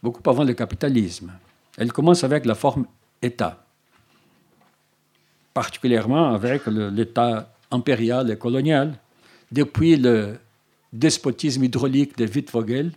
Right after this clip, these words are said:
depuis les grands, les grands travaux des pharaons, euh, des Mésopotamiens, et cetera,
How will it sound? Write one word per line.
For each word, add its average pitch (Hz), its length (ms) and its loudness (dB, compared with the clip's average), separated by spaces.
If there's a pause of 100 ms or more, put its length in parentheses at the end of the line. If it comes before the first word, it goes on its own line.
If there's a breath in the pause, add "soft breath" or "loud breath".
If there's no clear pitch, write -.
(340)
depuis 101 300 -6
les 98 120 -4
grands, 107 280 -6 (180)
les 110 120 -4
grands 131 180 -2
travaux 123 580 -2 (500 loud breath)
des 107 100 -4
pharaons, 113 840 -4
euh, 101 120 -12
des 98 80 -18
Mésopotamiens, 113 1000 -6
et 107 80 -10
cetera, 110 540 -10